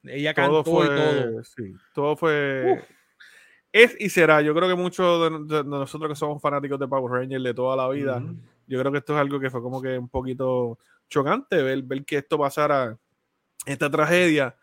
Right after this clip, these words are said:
Speaker 3: Un tipo
Speaker 2: Eh,
Speaker 3: joven, mano.
Speaker 2: yo lo vi en el Comic Con hace un par de meses atrás.
Speaker 1: Oh.
Speaker 2: ¿Sabes? Y yo lo vi y yo dije,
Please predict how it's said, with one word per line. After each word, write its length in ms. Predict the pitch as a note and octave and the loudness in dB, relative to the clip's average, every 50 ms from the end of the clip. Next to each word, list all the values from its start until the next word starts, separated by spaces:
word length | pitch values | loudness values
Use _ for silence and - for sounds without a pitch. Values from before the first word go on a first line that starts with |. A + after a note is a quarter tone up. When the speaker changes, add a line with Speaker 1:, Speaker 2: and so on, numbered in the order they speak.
| _ _ _ | _ _ _
Speaker 3:
Un 100 | - A2+ | -20 -14
tipo 260 | G2 A#2 A#2 D3+ D3+ D3 | -12 -8 -4 0 6 6
Speaker 2:
Eh, 220 | C#3 C#3 C3 A#2+ | 8 8 8 6
Speaker 3:
joven, 140 | G#2 G2 F#2+ - | 2 -2 -8 -16
mano. 240 | - - - - _ A#2 | -20 -20 -20 -20 _ -2
Speaker 2:
yo 120 | A#2 B2 | 0 4
lo 140 | C#3 D#3+ E3 | 6 6 6
vi 100 | D#3 D#3+ | 6 2
en 100 | G3 G#3 | 0 -2
el 80 | G3 F#3 | -4 -4
Comic 260 | - E3 C#3+ C3 A2+ | -4 -4 -4 -4 -4
Con 320 | - C#3+ F3 F#3+ F3 D3+ | -4 -4 -6 -6 -6 -6
hace 180 | C#3 C3 - E3 | -6 -6 -6 -8
un 60 | D#3+ | -6
par 140 | - D#3 D#3 | -4 -4 -4
de 80 | D3+ C#3 | -4 -4
meses 200 | C#3 C#3 - C3+ | -6 -6 -6 -6
atrás. 300 | A2+ - - - - - - _ _ _ _ _ _ _ _ _ _ _ | -6 -6 -10 -14 -16 -18 -20 _ _ _ _ _ _ _ _ _ _ _
Speaker 1:
Oh. 560 | _ D3 C3+ C3+ C3 B2+ B2+ B2+ - - - _ _ _ - _ - _ - | _ -14 -12 -12 -12 -12 -14 -16 -20 -20 -20 _ _ _ -20 _ -20 _ -6
Speaker 2:
¿Sabes? 460 | C3 B2+ B2 A#2+ A#2 A2 G#2+ G2+ - - | -2 0 0 0 -2 -4 -6 -10 -12 -6
Y 120 | C#3 C3+ B2+ | -4 -2 0
yo 120 | C3+ C#3 | 2 4
lo 100 | D3 D3+ | 4 6
vi 120 | E3 E3 | 6 6
y 60 | D#3+ D#3+ | 6 4
yo 60 | D#3 | 4
dije, 480 | D3+ D3 C#3 B2 - C3 A#2 A2 - | 2 0 -2 -4 -6 -6 -6 -6 -8